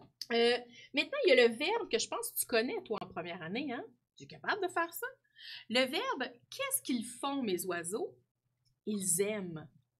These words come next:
Ils aiment. Et pour le savoir, si c'est bien un verbe,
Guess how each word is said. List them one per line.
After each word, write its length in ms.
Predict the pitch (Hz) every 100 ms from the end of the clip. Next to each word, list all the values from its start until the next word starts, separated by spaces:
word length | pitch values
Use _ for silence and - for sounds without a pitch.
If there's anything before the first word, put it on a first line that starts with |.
| _ - _ -
Ils 260 | 196 196
aiment. 200 | 208 220 -
Et 80 |
pour 200 | 202 381 403
le 100 | 277
savoir, 720 | - 185 202 - 539 311 196
si 160 | - 226
c'est 200 | - 208
bien 480 | 165 185 269 302 208
un 100 | 165
verbe, 540 | 165 262 427 190 170